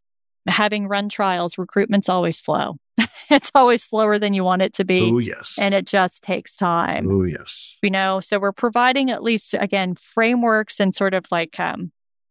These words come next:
Speaker 1: bumpers on both sides, but it's gonna be up to our team to bring us their power calculations and sample size estimates. And that'll go into some of those finals validations that go forward to select our finalists.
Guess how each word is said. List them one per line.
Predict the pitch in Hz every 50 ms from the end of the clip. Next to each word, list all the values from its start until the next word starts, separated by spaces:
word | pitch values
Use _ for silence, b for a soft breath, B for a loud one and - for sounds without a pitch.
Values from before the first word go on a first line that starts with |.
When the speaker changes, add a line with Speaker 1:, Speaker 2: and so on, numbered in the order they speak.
| _ _ _ _ _ _ -
Speaker 1:
bumpers | - 214 226 262 - - 330 330 339 349 349 -
on | 330 330 320 302
both | 330 320 330
sides, | - - - 330 320 330 330 339 339 339 320 - -
but | - 240 226
it's | 226 220
gonna | - - 262 269 262
be | 269 262 247
up | 233 -
to | - - 240
our | 220 208
team | 208 - - - 247 247 247
to | 233 -
bring | 208 - 214 208 214
us | 208 196 -
their | - 202
power | - - 202 202 202 190
calculations | - - 190 180 - 180 175 170 - - 180 165
and | 180 170
sample | - - 170 170 - 175
size | - - 180 170 170 175
estimates. | 170 160 - - 175 170 165 160 -
And | - - 202
that'll | 214 220 226 233 233
go | 220 233 220 208 202
into | 202 202 196 196 - - 196
some | - - 196 190 190
of | 185 180
those | 180 170 170 - -
finals | - 190 190 180 180 180 180 170 -
validations | - 175 165 160 160 156 165 165 165 - - 185 180 - 214 175 - -
that | - -
go | - 180 175 170 -
forward | - - 202 - - - - -
to | - 196 180
select | - - 170 160 180 - - -
our | -
finalists. | - - - - - - - - - - - - - - - -